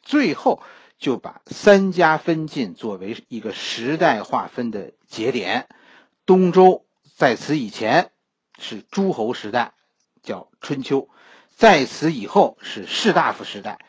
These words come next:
叫战国。春秋的诸侯是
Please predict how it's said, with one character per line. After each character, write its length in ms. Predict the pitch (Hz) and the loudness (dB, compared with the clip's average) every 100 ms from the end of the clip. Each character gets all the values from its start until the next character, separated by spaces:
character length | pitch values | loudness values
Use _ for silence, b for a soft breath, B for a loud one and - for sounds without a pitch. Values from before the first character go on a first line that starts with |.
| b b _ | b b _
叫 300 | - 92 - _ | -10 -10 -12 _
战 220 | - 123 90 | -6 -6 -8
国。 240 | 117 127 _ _ _ _ _ _ _ _ _ _ _ _ | -14 -16 _ _ _ _ _ _ _ _ _ _ _ _
春 520 | - - 277 269 254 | -6 0 2 2 0
秋 400 | - 254 254 233 | 0 0 0 -2
的 280 | 135 92 - | -4 -8 -10
诸 240 | - 175 156 | -6 -6 -4
侯 360 | 98 110 - B B B | -4 -2 -4 B B B
是 260 | - 101 | -16 -16